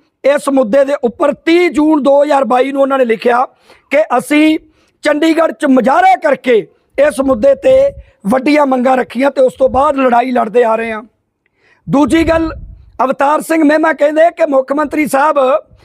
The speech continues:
ਕਿਸਾਨ ਜਥੇਬੰਦੀਆਂ ਕੋਲ ਨਾ ਪੁਲਿਸ ਹੈ, ਨਾ ਫੌਜ ਹੈ, ਨਾ ਪ੍ਰਸ਼ਾਸਨ ਹੈ, ਜਥੇਬੰਦੀਆਂ ਤਾਂ ਧਰਨੇ ਲਾ ਸਕਦੀਆਂ ਨੇ। ਅੱਜ ਤੁਸੀਂ, ਅ, ਉੱਥੇ ਨੰਗਲ ਦੇ ਵਿੱਚ ਆਪ ਵੀ ਧਰਨਾ ਲਵਾਇਆ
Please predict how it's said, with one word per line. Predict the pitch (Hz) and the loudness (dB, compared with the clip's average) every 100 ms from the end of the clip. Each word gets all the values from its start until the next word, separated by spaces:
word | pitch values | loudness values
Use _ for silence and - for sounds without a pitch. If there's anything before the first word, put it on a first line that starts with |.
| _ - | _ -6
ਕਿਸਾਨ | 294 285 262 311 311 | -4 -2 -2 -2 -2
ਜਥੇਬੰਦੀਆਂ | 302 302 311 302 311 311 | -2 0 0 0 0 0
ਕੋਲ | 311 302 | -2 0
ਨਾ | 302 | -2
ਪੁਲਿਸ | 285 262 262 277 | 0 -2 -2 -2
ਹੈ, | 262 240 - - - - | 0 -2 -8 -12 -8 -2
ਨਾ | 226 285 320 | 0 0 0
ਫੌਜ | 226 262 277 277 | 0 0 2 0
ਹੈ, | 262 233 - _ - | -2 -4 -10 _ -4
ਨਾ | 233 262 339 | 0 0 0
ਪ੍ਰਸ਼ਾਸਨ | 330 247 269 269 285 277 | -2 -2 -2 0 0 0
ਹੈ, | 254 214 - _ _ 160 | -2 -4 -12 _ _ -4
ਜਥੇਬੰਦੀਆਂ | 254 - 320 330 320 330 339 | -4 0 0 0 0 2 0
ਤਾਂ | 339 330 | 0 -2
ਧਰਨੇ | 339 285 214 254 | -2 -2 0 0
ਲਾ | 311 262 | 0 0
ਸਕਦੀਆਂ | 220 214 247 262 | -4 -4 -2 -2
ਨੇ। | 240 247 _ _ _ _ _ 254 285 | -2 -8 _ _ _ _ _ -2 -2
ਅੱਜ | 277 | -2
ਤੁਸੀਂ, | 302 277 302 294 285 302 - _ _ _ _ _ - | -2 -2 2 2 2 -2 -6 _ _ _ _ _ -2
ਅ, | 254 294 262 | -2 0 0
ਉੱਥੇ | 277 294 311 311 - 233 | 0 2 0 0 -2 0
ਨੰਗਲ | 262 294 320 311 | 0 2 0 0
ਦੇ | 320 | 0
ਵਿੱਚ | 320 - 262 | -2 -2 -2
ਆਪ | 285 294 311 | 0 -2 -2
ਵੀ | 339 | -2
ਧਰਨਾ | - 285 220 240 | 0 -2 0 0
ਲਵਾਇਆ | 294 294 277 277 | 0 0 0 -2